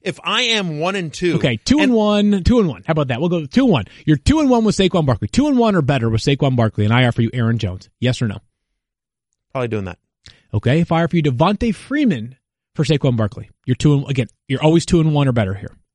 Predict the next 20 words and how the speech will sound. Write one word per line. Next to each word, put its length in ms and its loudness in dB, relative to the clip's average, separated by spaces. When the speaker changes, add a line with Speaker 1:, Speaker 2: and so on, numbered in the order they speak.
Speaker 1:
Not 240 -8
doing 180 -12
that. 140 -20
Speaker 2:
Not 180 2
doing 160 2
Devontae 340 0
Freeman. 320 -12
If 180 0
I 200 2
offer 280 0
you, 460 2
I 20 -4
was 140 -6
gonna 140 -2
say 160 -12
James 320 -4
Conner 400 -8
for 100 2
Saquon 340 2
Barkley. 320 -6